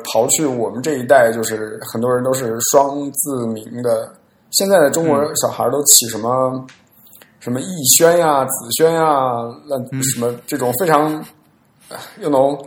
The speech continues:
Speaker 1: 说不出来奇怪在哪儿，但是有点奇怪的名字。然后忽然有一天，你发现一个在美国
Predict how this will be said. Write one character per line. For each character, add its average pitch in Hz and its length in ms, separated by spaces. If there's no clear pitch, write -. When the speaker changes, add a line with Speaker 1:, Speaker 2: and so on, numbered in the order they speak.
Speaker 1:
说 262 120
不 233 60
出 220 100
来 190 220
奇 - 280
怪 214 200
在 175 100
哪 143 120
儿， 120 60
但 165 140
是 277 80
有 170 100
点 151 120
奇 - 240
怪 180 120
的 123 140
名 113 140
字。 - 100
然 170 100
后 226 80
忽 285 200
然 175 100
有 175 80
一 175 60
天， 196 200
你 151 100
发 180 180
现 175 100
一 175 40
个 180 100
在 175 240
美 127 300
国 127 220